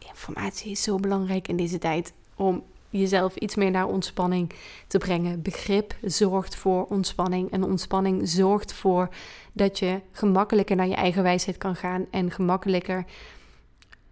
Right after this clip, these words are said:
kan zien wat voor jou de beste eerste stap is om te nemen in deze tijd van crisis. Ehm, naast drie lezingen die je dus helemaal, waarin ik helemaal uitleg wat is het ziek van verlangen zijn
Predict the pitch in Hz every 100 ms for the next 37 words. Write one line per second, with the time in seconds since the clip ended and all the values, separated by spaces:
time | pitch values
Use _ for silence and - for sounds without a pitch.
0 | - - 196 190 180 240 226 175 220 -
1 | 202 202 196 196 175 202 202 202 180 -
2 | 208 - 196 - 190 196 180 - - 180
3 | - 190 185 185 180 185 - 190 175 190
4 | 180 185 180 - 190 220 202 190 175 -
5 | - - - - - - - - - -
6 | - - _ - - 202 190 190 190 185
7 | - - 196 220 220 - 214 202 220 247
8 | 233 220 214 202 190 196 196 196 196 208
9 | 226 220 196 190 190 185 190 190 190 202
10 | 185 202 208 202 190 175 196 233 220 -
11 | 202 - 190 185 180 180 175 170 165